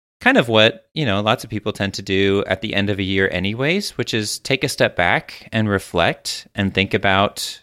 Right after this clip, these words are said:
what the year has been, maybe think about what the future may hold. And so that's what we're planning to do. So today, we wanna talk about the state of the iPad today. So the iPad in twenty twenty. And then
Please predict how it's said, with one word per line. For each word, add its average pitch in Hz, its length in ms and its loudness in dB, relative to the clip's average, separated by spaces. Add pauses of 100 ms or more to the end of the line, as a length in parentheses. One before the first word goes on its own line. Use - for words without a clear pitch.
(160)
what 98 180 -4
the 90 120 -6
year 85 140 0
has 85 140 -4
been, 139 400 2
maybe 101 180 2
think 104 220 -4
about 92 200 2
what 95 140 -4
the 98 80 -8
future 95 320 -4
may 85 160 -2
hold. 85 440 -2 (680)
And 104 100 0
so 123 120 0
that's 139 200 4
what - 120 2
we're 139 100 0
planning 120 280 -2
to 120 100 -6
do. 117 240 0
So - 180 -4
today, 113 800 0 (300)
we 123 80 0
wanna 139 180 0
talk 113 260 0
about 92 680 0 (340)
the 104 80 -2
state 123 320 0
of 117 120 -2
the 113 120 2
iPad 90 540 0
today. 82 520 -4
So - 180 -6
the 92 240 -2
iPad 120 520 2
in 92 180 -4
twenty 98 440 -4
twenty. 78 500 -2 (640)
And 101 180 2
then 101 440 4